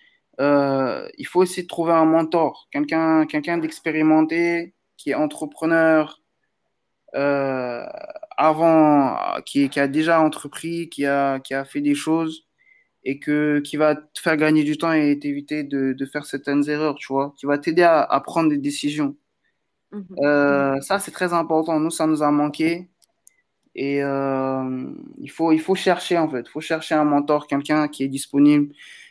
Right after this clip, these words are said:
Speaker 1: quelqu'un qui, que tu peux même faire un point une fois par mois. Tu l'embêtes une heure par mois, par exemple. Et voilà, quelqu'un qui, qui est
Speaker 2: Mhm.
Speaker 1: bienveillant, tu vois, et qui a envie que tu réussisses.
Speaker 2: Mhm.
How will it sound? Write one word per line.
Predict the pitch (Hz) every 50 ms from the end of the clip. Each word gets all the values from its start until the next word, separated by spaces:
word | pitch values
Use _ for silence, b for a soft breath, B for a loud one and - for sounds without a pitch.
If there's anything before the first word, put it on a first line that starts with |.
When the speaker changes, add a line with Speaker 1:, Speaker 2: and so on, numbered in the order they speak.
| B -
Speaker 1:
quelqu'un | - 135 135 131 151 147 143
qui, | 147 - 143 135
que | 143 143
tu | 139 - -
peux | - 151
même | 151 156 160 156
faire | 156 - 160 151
un | 151 151 143
point | 147 - 156 147 -
une | 151 165 156
fois | - - 170 160
par | - 151 139 143
mois. | 147 151 156 156 151 147 147
Tu | 147 - 147
l'embêtes | 143 143 139 143 143 147 143 - -
une | 156 165 165
heure | 165 160 -
par | - 156 147 143
mois, | 147 151 151 151 147
par | 147 131 127
exemple. | 135 135 143 147 151 151 147 _ _ _ _ _ _ _ _ _ _ _ _ _ -
Et | - 139 143 143 143 139 139 139 135 135 135 135 135
voilà, | 127 127 135 139 139 135 127 - - _
quelqu'un | - - 135 - 139 139
qui, | - - 135 131
qui | - - 143
est | 143
Speaker 2:
Mhm. | 139
Speaker 1:
bienveillant, | 143 156 170 170 160 151 156 156 151 151 156 160 156
tu | - -
vois, | 135 135 135 143 156 - _ _ -
et | - 135
qui | 135 - 143
a | 143
envie | 143 139 143
que | 147
tu | 143 - 143
réussisses. | 131 139 143 143 143 - 143 131 135 - _ _ _ b b b b b b b
Speaker 2:
Mhm. | b 202 196 180 185 160